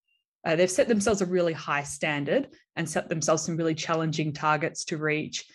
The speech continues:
in terms of creating this hydrogen. And if you want to learn a bit more about, uh, green hydrogen and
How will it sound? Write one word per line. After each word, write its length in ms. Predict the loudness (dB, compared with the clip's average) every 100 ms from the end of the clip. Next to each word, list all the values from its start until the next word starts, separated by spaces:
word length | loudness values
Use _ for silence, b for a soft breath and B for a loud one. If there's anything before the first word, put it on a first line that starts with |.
| b b
in 120 | -4 -2
terms 360 | 2 2 2
of 160 | 0 -2 -12 -8
creating 460 | 0 2 2 2
this 180 | -2 -4
hydrogen. 640 | 0 0 0 -4 -4 -4
And 160 | -4 -4
if 120 | -4 0
you 100 | 4
want 120 | 6
to 60 |
learn 220 | 6 6 2
a 40 |
bit 260 | 0 -2 -2
more 220 | 0 0
about, 380 | 0 0 -2 -4 _ b b b -8
uh, 200 | -2 -2
green 300 | 2 4 4
hydrogen 640 | 4 0 0 -2 -2 -2
and 240 | -4 -4